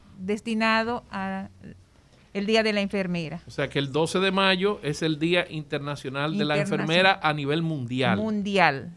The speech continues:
Speaker 1: mundial.
Speaker 2: Licenciada Curi, ¿qué importancia, eh, usted como que ya tiene tanta experiencia, ustedes le dan a la enfermería como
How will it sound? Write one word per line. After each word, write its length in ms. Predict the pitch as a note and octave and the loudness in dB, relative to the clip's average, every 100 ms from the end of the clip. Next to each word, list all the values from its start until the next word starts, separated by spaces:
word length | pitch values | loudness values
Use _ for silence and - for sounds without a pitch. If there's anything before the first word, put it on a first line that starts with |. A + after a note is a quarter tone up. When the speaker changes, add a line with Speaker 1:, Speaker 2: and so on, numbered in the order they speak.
| _ | _
Speaker 1:
mundial. 480 | E3+ E3 D3 G#2 - - | -10 -8 -8 -12 -10 -4
Speaker 2:
Licenciada 520 | F3 F#3 G#3+ A3+ F#3+ | -2 2 4 4 4
Curi, 200 | G3 F3+ | 2 0
¿qué 160 | - B3+ | 0 0
importancia, 960 | C#4+ G#3 E3 E3+ E3+ D#3 - C3 B2 - _ _ - | 2 0 2 2 4 2 0 -4 -4 -12 _ _ -10
eh, 260 | B2+ B2 - - | -6 -6 -10 -10
usted 460 | C#3+ C#3 - E3+ E3+ | -10 -6 0 0 0
como 360 | E3 D3 C3 - _ | -2 -4 -6 -12 _
que 120 | - C3 | -6 -2
ya 180 | D#3 | -2
tiene 220 | D#3+ D#3+ D3 | 0 -4 -2
tanta 300 | D3 D#3 D#3+ | -2 0 -2
experiencia, 760 | D#3+ C#3 C#3+ D3 C3 C3 A#2+ - - - - - | -2 -2 -2 -4 -6 -8 -10 -12 -20 -20 -20 -14
ustedes 400 | - C3 D#3 E3+ | -10 -4 2 4
le 120 | F3 D3+ | 4 4
dan 300 | D#3 E3 D#3 | 2 0 -2
a 100 | C#3+ | -2
la 80 | C#3+ | -2
enfermería 760 | C#3 D3 C#3 C3+ C#3+ D#3+ D3+ | -4 -4 -4 -2 0 2 0
como 420 | - C#3+ C#3 C3+ | 0 -4 -2 -6